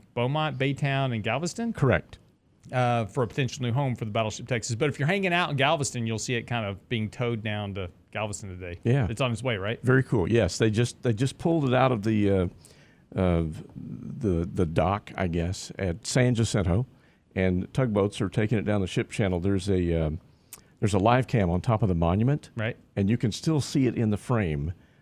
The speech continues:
Speaker 2: but it's moving down the channel right now.
Speaker 1: Interesting. So, if, so is that restaurant still in San
Speaker 2: Yes.
Speaker 1: Jacinto?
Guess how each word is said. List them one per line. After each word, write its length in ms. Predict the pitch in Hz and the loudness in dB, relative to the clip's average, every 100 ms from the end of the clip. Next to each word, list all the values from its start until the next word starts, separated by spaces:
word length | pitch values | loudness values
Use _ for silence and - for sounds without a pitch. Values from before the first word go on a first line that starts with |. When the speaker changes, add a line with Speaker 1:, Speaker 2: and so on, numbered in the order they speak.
| - | -10
Speaker 2:
but 180 | 78 87 | 0 2
it's 240 | 107 - | 2 0
moving 380 | 104 123 151 143 | 0 2 2 0
down 220 | 135 147 | 2 2
the 60 | 135 | 0
channel 400 | - 147 113 76 | 0 0 2 2
right 240 | 80 104 110 | 2 0 0
now. 300 | 95 62 - _ 113 | 0 -2 -8 _ -10
Speaker 1:
Interesting. 320 | 113 107 - - - - - - | -10 -10 -16 -20 -20 -20 -8 0
So, 280 | 190 165 | 2 2
if, 320 | 160 147 - 135 | 2 -2 -2 -4
so 300 | 165 143 - - | -2 -2 -4 -6
is 140 | 180 | -4
that 180 | 311 349 | -2 -2
restaurant 500 | 143 156 - 185 175 - | -2 -2 -2 -6 -6 -6
still 300 | 165 156 156 | -4 -2 -2
in 120 | 143 | 2
San 120 | - | 4
Speaker 2:
Yes. 160 | - 165 | 4 0
Speaker 1:
Jacinto? 440 | 147 165 165 | -4 -2 -2